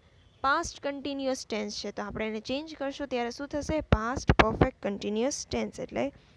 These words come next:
he had been sleeping when Mary called. Please help me. He asked me to help him આવશે. અહીંયા his નહીં, him.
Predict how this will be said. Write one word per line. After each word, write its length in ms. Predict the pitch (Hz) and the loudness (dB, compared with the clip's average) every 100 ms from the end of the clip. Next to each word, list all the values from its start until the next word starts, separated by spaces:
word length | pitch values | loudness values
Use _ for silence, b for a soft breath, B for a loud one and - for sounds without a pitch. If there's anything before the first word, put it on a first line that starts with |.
| b | b
he 180 | 247 269 | 0 2
had 280 | 240 220 214 | 4 2 2
been 300 | 214 262 320 - | 0 0 -2 -2
sleeping 440 | 240 233 - 311 330 | -2 2 0 0 0
when 200 | 220 233 277 | 2 2 2
Mary 400 | 214 208 214 311 403 - - - | 2 2 4 2 0 -10 -20 4
called. 240 | 233 202 - - b b b b b - | 8 8 4 -8 b b b b b 4
Please 360 | 311 339 349 262 | 8 10 10 6
help 380 | 254 254 262 - | 6 6 6 4
me. 300 | 262 233 185 214 - - - - - - - - - | 4 0 -2 -12 -20 -20 -20 -20 -20 -20 -20 -20 -10
He 320 | 233 262 320 349 - | 0 4 4 4 -2
asked 560 | - 277 339 330 - 277 | 4 6 6 2 0 0
me 300 | 262 277 302 - | 2 0 -2 -2
to 140 | 269 | -2
help 680 | 233 208 247 349 370 - - - - - - | 2 6 6 6 2 4 4 4 -14 -20 -2
him 300 | 277 277 233 | 4 6 4
આવશે. 320 | 185 196 - 185 | 0 -2 -4 -6
અહીંયા 200 | 202 214 | -4 0
his 280 | 233 247 | 0 0
નહીં, 220 | 240 269 339 233 | 0 0 -2 -2
him. 140 | 214 | -2